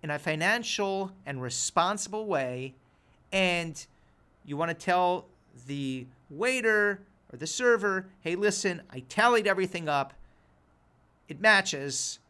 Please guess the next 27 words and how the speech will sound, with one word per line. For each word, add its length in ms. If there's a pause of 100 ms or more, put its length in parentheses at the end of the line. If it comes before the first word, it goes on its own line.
(180)
Now 120
here's 240
my 120
credit 300
card. 380 (560)
Please 580 (300)
go 140
charge 340
it." 180 (2250)
So 180
now 160
that 120
I 40
gave 240
some 120
advice 600 (160)
for 400
the 200
men 480
taking 320
your 140
wife 300
out, 300
I 80
wanna 240
give 140
some 240